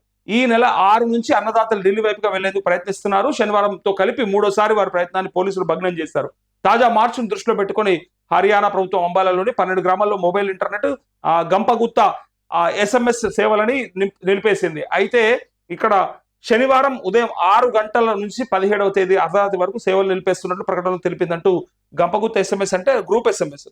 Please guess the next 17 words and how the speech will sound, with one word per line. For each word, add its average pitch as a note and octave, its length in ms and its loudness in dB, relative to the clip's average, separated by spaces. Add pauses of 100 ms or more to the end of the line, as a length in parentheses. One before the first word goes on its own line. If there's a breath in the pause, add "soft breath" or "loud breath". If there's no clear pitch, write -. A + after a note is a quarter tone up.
కంప్లీట్గా F#3 720 0 (300)
ఒకేసారి G#3 640 0 (280)
మెసేజ్ F#3 320 -2
పంపించే F#3 360 0
అవకాశం F3 380 0
ఉంటుంది F3 200 -4
కదా, A#3+ 100 0
దాన్ని F#3 240 2
కూడా F#3 340 2 (260)
నిలిపేసినట్టుగా F#3+ 800 0 (240)
ఇక్కడ F#3 200 -2
పెట్టిండ్రు. C#3+ 440 -4
అయితే A3 280 2
ఇక్కడ A#3+ 160 -2
చూడండి G#3+ 380 0
ఒకసారి, D#3 420 -2 (1080)
రైతులు A#3 720 2